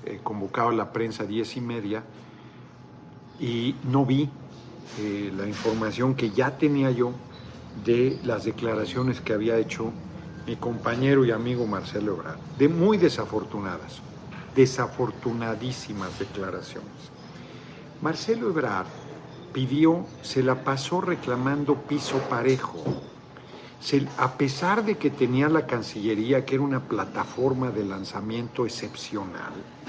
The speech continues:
se la pasó diciendo que, este, pues eso, que quería piso parejo. Frente a la Secretaría de Gobernación, pues, que era una plataforma de lanzamiento muy poderosa también, pero la Cancillería tam-,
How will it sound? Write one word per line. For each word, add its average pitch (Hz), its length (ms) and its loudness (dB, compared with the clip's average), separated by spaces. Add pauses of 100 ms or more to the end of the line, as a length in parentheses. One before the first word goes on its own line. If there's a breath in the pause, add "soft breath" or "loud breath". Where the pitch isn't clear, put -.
(880)
se - 220 2
la 127 180 4
pasó 156 340 4
diciendo 123 680 -2 (2000)
que, 160 320 8 (720)
este, 98 1000 -4 (1700)
pues 131 200 0
eso, 220 320 2
que 120 100 -4
quería 131 280 4
piso 165 300 2
parejo. 170 580 -2 (1160)
Frente 135 380 4
a 123 60 4
la 127 160 4
Secretaría 139 540 6
de 196 60 4
Gobernación, 139 680 6
pues, - 100 -6
que 135 120 2
era 135 80 6
una 135 160 4
plataforma 120 680 2
de 104 60 0
lanzamiento 110 500 -2
muy 120 160 0
poderosa 120 520 2
también, 113 280 -2
pero 120 140 0
la 120 160 2
Cancillería 110 640 2
tam-, - 260 -6